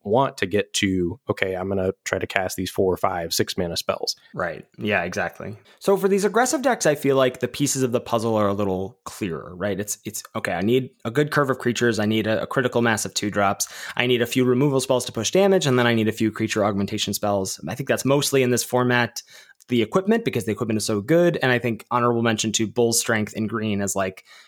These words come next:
Speaker 2: you know, it's hon-, honestly just run amok, but you can use it defensively too. Or it's also run amok, but then it makes racing really hard 'cause it untaps the creature. Bull's Strength has been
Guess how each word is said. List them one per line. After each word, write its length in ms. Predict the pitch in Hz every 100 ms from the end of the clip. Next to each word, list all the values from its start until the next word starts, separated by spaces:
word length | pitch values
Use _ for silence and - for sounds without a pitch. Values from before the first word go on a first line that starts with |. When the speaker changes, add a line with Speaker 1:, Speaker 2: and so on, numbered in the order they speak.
| -
Speaker 2:
you 80 | 120
know, 60 |
it's 160 | 113 165
hon-, 320 | - 160 214 -
honestly 400 | 262 - 120 107
just 240 | 117 - -
run 160 | 123 147
amok, 300 | 139 120 -
but 100 | 117
you 120 | 107
can 120 | 117
use 120 | 117
it 100 | 113
defensively 560 | 107 - 107 - 101 95
too. 400 | - 120 123 120
Or 200 | 104 95
it's 140 | -
also 200 | 160 160
run 160 | 120 131
amok, 240 | 139 131 -
but 120 | 113
then 100 | 113
it 80 | 92
makes 300 | 107 - - - _
racing 420 | - 107 120 143
really 240 | 139 143 139
hard 380 | 127 135 139 131
'cause 100 | 107
it 80 | -
untaps 420 | 120 110 117 -
the 80 | 127
creature. 320 | 131 123 131
Bull's 240 | 127 175 -
Strength 300 | 127 113 107
has 100 | -
been 300 | 107 92